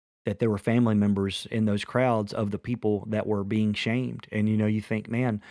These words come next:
you know, what a, what a terrible, uh, ordeal, you know, for everybody involved, s-, obviously the people that are being shamed, but man, those, those family members that are having to watch it, and maybe they've been caught up in it." And so I just, I, I, I don't see any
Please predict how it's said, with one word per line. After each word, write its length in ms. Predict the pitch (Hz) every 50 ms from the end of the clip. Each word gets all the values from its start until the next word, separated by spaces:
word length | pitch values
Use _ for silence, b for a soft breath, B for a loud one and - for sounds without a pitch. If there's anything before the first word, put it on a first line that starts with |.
| B B B B B B B _ _ -
you 80 | 131
know, 60 | 110
what 160 | 107 120 143 143
a, 60 | 120
what 160 | - 135 139
a 60 | 123
terrible, 680 | - - 123 123 123 123 117 110 107 107 104 98 - - -
uh, 60 | - -
ordeal, 560 | 120 117 107 101 104 104 98 98 101 - _ _ _ _ -
you 140 | - 110 101
know, 300 | 101 98 95 95 98 - _ _
for 120 | - - 123
everybody 480 | 117 135 143 143 131 131 127 123 117
involved, 560 | 107 107 101 104 107 107 107 104 101 104 - - _ -
s-, 100 | - - -
obviously 380 | 110 117 117 113 107 - - 113
the 80 | 107
people 220 | 101 110 104 104 101
that 100 | 104 98
are 40 | 95
being 240 | 101 110 110 110 104
shamed, 400 | - - 107 104 104 101 101 - B B B B B B B B
but 100 | - 117
man, 200 | 113 120 120 113
those, 180 | 117 117 104
those 140 | - 117 107
family 280 | - - 113 123 127 117
members 300 | 110 107 104 101 98 95
that 140 | 107 104 107
are 200 | 104 101 95 107
having 180 | 110 104 98
to 80 | 101 98
watch 260 | 101 113 113 - -
it, 80 | 107 95
and 80 | 104
maybe 180 | 104 110 113 120
they've 180 | 110 113 107
been 200 | 107 110 107 107
caught 260 | 104 - - 113 113 117
up 160 | 120 120 -
in 140 | 107 107 107
it." 100 | 101 - _ _ _ _ _ _ _ _ _ _ _ _ - -
And 140 | - 113 104
so 320 | - - 113 107 104 98 B B B B B B B
I 80 | 110
just, 240 | 104 127 123 - - -
I, 100 | 107 113
I, 200 | 107 - 117 117 -
I 120 | - 117 113
don't 260 | 117 120 120 - -
see 420 | - - 131 127 120 120 - 120
any 240 | 117 113 113 110 95